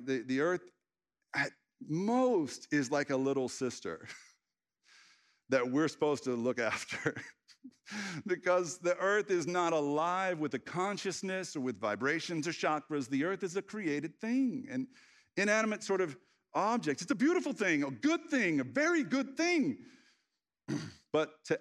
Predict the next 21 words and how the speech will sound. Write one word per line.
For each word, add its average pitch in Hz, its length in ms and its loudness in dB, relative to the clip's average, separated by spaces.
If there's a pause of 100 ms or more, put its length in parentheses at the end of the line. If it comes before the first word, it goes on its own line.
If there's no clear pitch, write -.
elevate 175 680 2 (120)
the 127 160 0 (160)
earth 117 560 -2 (480)
to 135 80 -2
the 117 100 -2
status 156 840 0
of 113 460 0 (260)
divine 107 840 -2 (380)
is 131 300 0 (380)
to 110 240 -2
walk 110 440 -2
a 104 60 -6
very, 101 720 -2 (200)
very 110 440 -2
dangerous 95 480 -6
line 78 440 -12 (760)
that 120 120 0
most 120 280 0
people 113 240 -2
don't 101 180 -2
really 87 360 -4